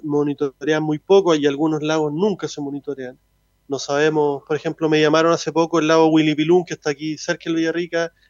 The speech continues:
no hay ningún dato, y nos pidieron a nosotros, el Ministerio de Medio Ambiente, poder coordinar una, un monitoreo para saber cosas básicas como su profundidad y qué, y qué biodiversidad tiene, qué transparencia tiene, en fin, no, no hay ningún dato. Eh, porque además es caro hacer las mediciones,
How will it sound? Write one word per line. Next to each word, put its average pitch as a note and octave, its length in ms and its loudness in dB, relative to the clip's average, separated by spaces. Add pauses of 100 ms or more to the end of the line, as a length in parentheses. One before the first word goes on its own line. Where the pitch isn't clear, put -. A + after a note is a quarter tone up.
no D#3 60 0
hay D#3+ 80 0
ningún E3 380 0
dato, E3 360 2
y D3+ 40 -4
nos D3+ 140 -6
pidieron D#3+ 300 -2
a - 20 0
nosotros, D#3 400 -6
el D#3 80 -14
Ministerio D#3 360 -6
de D3+ 60 -2
Medio D3+ 80 -2
Ambiente, D3 440 -10 (340)
poder D3+ 200 -2
coordinar D3 460 -2
una, C3+ 420 -6
un C#3 100 -14
monitoreo C#3+ 540 -2
para C#3+ 160 0
saber D#3 480 0 (520)
cosas D3+ 340 -6
básicas E3 380 0
como C#3+ 220 -8
su D3 140 -12
profundidad D3 840 -2
y C#3 100 -8
qué, - 120 -18
y D3+ 200 -10
qué D3 240 -6
biodiversidad C#3+ 680 -6
tiene, C#3+ 280 -8
qué D3 140 -10
transparencia C#3+ 580 -8
tiene, D3+ 300 -6
en C3 80 -14
fin, C#3+ 180 -12
no, C#3 160 -6
no C#3+ 100 -4
hay D#3 60 -2
ningún D3 320 -6
dato. F3+ 220 -14 (1200)
Eh, C3+ 480 -2
porque D3 380 0
además D3+ 260 2
es - 80 -10
caro F#3+ 260 2
hacer D3 220 -2
las C#3 100 -6
mediciones, C#3+ 640 -6